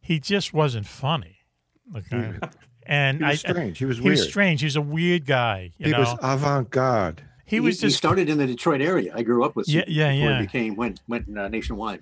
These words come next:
Speaker 1: And he was a ki-, he was kids, he was a kids like a, a syndicated, they never had him in Boston, which was strange, but he was a syndicated
Speaker 2: They
Speaker 1: kids
Speaker 2: didn't? 'Cause
Speaker 1: show.
Speaker 2: I used to
Speaker 1: Yeah.
Speaker 2: watch it.
Speaker 1: Well, not in, up there in New Hampshire. Is,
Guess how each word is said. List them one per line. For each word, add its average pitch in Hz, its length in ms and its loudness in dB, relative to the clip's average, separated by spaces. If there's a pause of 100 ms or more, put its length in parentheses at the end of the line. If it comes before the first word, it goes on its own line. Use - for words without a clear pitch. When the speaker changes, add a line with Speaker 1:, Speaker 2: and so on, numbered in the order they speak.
(120)
Speaker 1:
And 160 100 0
he 165 40 2
was 160 140 -2
a 156 60 -4
ki-, - 260 -10
he 156 80 -2
was 165 200 -6
kids, 147 480 -4
he 185 100 -6
was 143 140 -6
a 139 60 -8
kids 214 440 -6
like 165 240 0
a, 143 120 0 (200)
a 131 100 -4
syndicated, 180 800 -2
they 147 100 2
never 185 240 2
had 185 160 4
him 165 60 0
in 139 120 0
Boston, 131 460 -2
which 95 160 -8
was 104 100 -8
strange, 92 540 -10
but 117 220 0 (680)
he - 160 -10
was 139 140 -6
a 127 40 -8
syndicated 190 520 -2
Speaker 2:
They 147 60 4
Speaker 1:
kids 127 100 -4
Speaker 2:
didn't? 214 320 2
'Cause 135 140 0
Speaker 1:
show. 165 80 4
Speaker 2:
I - 20 2
used 269 220 0
to 147 60 0
Speaker 1:
Yeah. 120 100 4
Speaker 2:
watch 110 220 0
it. 62 220 -6
Speaker 1:
Well, 123 480 -2
not 143 320 0
in, 151 240 -4
up 160 280 -4
there 143 180 2
in 123 100 2
New 120 100 6
Hampshire. 117 540 0
Is, 101 220 -10